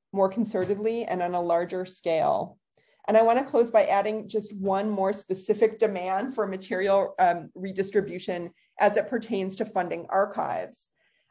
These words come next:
I think we need a redistribution of resources away from large, predominantly white cultural institutions towards community-based archives representing and serving minoritized communities.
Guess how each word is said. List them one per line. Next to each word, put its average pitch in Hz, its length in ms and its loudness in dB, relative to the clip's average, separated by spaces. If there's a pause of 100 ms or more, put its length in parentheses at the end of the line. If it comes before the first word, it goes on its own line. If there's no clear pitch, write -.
I 226 60 6
think 254 220 0
we 254 100 -2
need 240 180 2
a 226 60 8
redistribution 220 840 -4
of 196 120 -4
resources 190 640 -4
away 190 300 -2
from 190 160 -4
large, 180 500 -2
predominantly 190 600 -2
white 185 300 -2
cultural 185 400 -2
institutions 170 840 -10 (360)
towards 233 400 4
community-based 190 720 -4
archives 160 640 0
representing 175 640 0
and 185 140 -6
serving 165 440 -6
minoritized 156 760 -6
communities. 156 760 -12